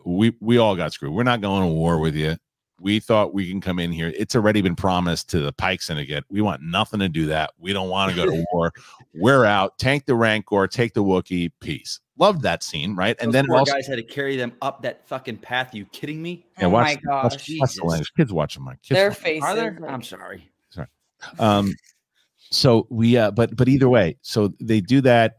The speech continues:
Speaker 1: They, they ha-, they, they're set up now, and I love the idea that Boba's gonna, what, but the thing is, now that we know that the main villains are the Pikes, right? That's, that's what it seems to be.
Speaker 2: Yeah.
Speaker 1: What they're setting up for here. Boba's riding in on that Rancor at the end.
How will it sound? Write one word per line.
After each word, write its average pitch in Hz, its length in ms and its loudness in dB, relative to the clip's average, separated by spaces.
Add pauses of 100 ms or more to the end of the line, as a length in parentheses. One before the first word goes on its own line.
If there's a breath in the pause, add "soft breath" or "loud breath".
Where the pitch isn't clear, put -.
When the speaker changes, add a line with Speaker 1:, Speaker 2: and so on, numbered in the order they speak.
Speaker 1:
They, 98 300 -2
they 101 160 -4
ha-, 110 200 -4
they, 110 240 -2
they're 113 120 0
set 165 260 2
up 135 100 2
now, 120 220 2
and 131 100 2
I 131 120 2
love 135 300 4
the 190 120 0
idea 113 600 2 (220)
that 123 200 0 (120)
Boba's 135 300 2
gonna, 127 280 0 (120)
what, 135 320 2 (260)
but 127 120 -6
the 127 80 -2
thing 190 260 -2
is, 143 280 0
now 160 160 4
that 214 80 4
we 190 100 -2
know 165 180 2
that 143 140 0
the 117 140 -2
main 120 320 0
villains 110 360 0
are 90 160 2 (160)
the 87 80 -6
Pikes, 78 580 -4
right? 82 180 -4
That's, 95 220 -6
that's - 280 -2
what 104 100 -2
it 85 80 -10
seems 101 220 -6
to - 80 -12
be. 85 240 -2
Speaker 2:
Yeah. 82 240 -12 (220)
Speaker 1:
What 113 440 -4
they're 110 100 -2
setting 95 320 0
up 104 160 -2
for 87 260 -2
here. 78 280 -6 (840 soft breath)
Boba's 170 360 4
riding 107 340 4
in 113 160 4
on 85 140 0
that 73 180 -6
Rancor 76 560 -6 (240)
at 85 160 -4
the 82 160 -2
end. 76 420 -4